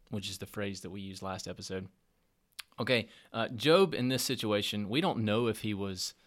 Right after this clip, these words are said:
quote unquote, clinically depressed or not, right? Scripture doesn't tell us that.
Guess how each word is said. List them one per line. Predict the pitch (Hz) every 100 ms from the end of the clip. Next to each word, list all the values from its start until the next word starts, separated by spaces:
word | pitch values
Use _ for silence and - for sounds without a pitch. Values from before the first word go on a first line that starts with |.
| _ _ _
quote | - 113
unquote, | 107 101 104 95 -
clinically | - 110 101 101
depressed | 92 - 104 95
or | 95
not, | 87 80 _ _ _ -
right? | 113
Scripture | - 156 -
doesn't | 110 101 90
tell | 98
us | 92
that. | - 92